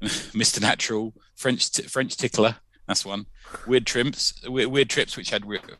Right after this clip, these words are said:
William Stout in it. Um, Gay Comics, Megaton Man, Death Rattle, Dope Comics. All these just, like, you still see them in the underground boxes at conventions and in certain comic shops and stuff like that. Just,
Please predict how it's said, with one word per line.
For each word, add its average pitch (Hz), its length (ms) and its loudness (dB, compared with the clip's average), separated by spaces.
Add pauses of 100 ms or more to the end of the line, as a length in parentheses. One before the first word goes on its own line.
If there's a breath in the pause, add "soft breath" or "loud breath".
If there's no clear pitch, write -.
(880)
William 101 280 -4
Stout 95 260 0
in 90 80 -4
it. 87 160 0
Um, 87 200 0
Gay 104 200 2
Comics, - 520 -6
Megaton 98 440 -4
Man, 92 460 0
Death 98 200 -8
Rattle, 90 460 -4 (300)
Dope 98 220 2
Comics. - 680 -4 (160)
All 180 220 2
these 127 200 2
just, - 220 -2
like, 92 220 2 (360)
you 139 120 -14
still 185 260 0
see 147 240 2
them 104 160 0
in 87 100 -4
the 90 240 -4
underground 95 480 0
boxes - 380 -6
at - 100 -18
conventions 85 640 -12
and 80 140 -14
in 80 80 -14
certain 73 260 -10
comic - 240 -14
shops - 240 -16
and - 80 -16
stuff 87 160 -8
like 87 80 -8
that. 73 140 -10
Just, - 200 -10